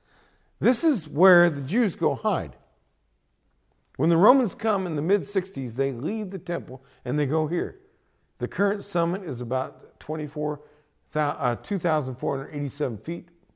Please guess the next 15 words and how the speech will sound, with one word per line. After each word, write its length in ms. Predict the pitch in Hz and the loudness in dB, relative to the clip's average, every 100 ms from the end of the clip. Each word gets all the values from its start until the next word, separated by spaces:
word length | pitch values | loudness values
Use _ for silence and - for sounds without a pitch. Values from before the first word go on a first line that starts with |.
| _ _ _ _ _ | _ _ _ _ _
above 400 | 101 98 147 139 | -6 0 0 0
sea 240 | - 156 | -4 -8
level, 400 | 135 127 113 120 - _ _ _ _ _ | -4 -4 -4 -8 -12 _ _ _ _ _
the 100 | 113 | -10
tallest 520 | - 147 143 131 - | -4 -2 -2 -2 -6
peak 300 | - 139 - - | -6 -6 -8 -10
in 140 | 120 | -6
the 80 | 107 | -6
Judean 540 | 92 113 117 110 104 | -6 -8 -6 -6 -6
desert. 380 | 90 107 90 82 | -4 -4 -4 -12
He 160 | 95 156 | -10 -10
chose 460 | 143 - 160 151 127 | -8 -2 -2 -2 -6
the 160 | 131 | -12
tallest 720 | 123 - - 160 160 156 - | -14 -14 -4 -2 0 -4 -8
place. 240 | - 175 | -4 -4